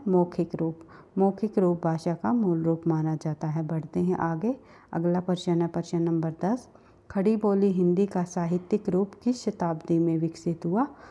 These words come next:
तो खड़ी बोली हिंदी का साहित्यिक रूप जो है उन्नीसवीं शताब्दी में विकसित हुआ। बढ़ते हैं आगे, अगला प्रश्न है हिंदी को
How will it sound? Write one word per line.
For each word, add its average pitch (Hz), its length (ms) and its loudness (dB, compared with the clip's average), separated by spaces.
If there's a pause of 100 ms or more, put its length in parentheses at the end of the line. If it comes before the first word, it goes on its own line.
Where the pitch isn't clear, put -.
(160)
तो 202 60 -2
खड़ी 190 360 2
बोली 202 320 4
हिंदी 175 360 2
का 180 140 0
साहित्यिक 175 640 -2
रूप 185 240 0 (460)
जो 175 100 2
है 208 260 -2
उन्नीसवीं 175 460 2
शताब्दी 160 580 -4
में 233 260 0
विकसित 165 440 -6
हुआ। 165 180 0
बढ़ते 165 420 -2
हैं 185 160 0 (100)
आगे, 170 320 0 (480)
अगला 196 280 4
प्रश्न 180 420 0
है 180 180 2
हिंदी 175 460 4
को 196 260 0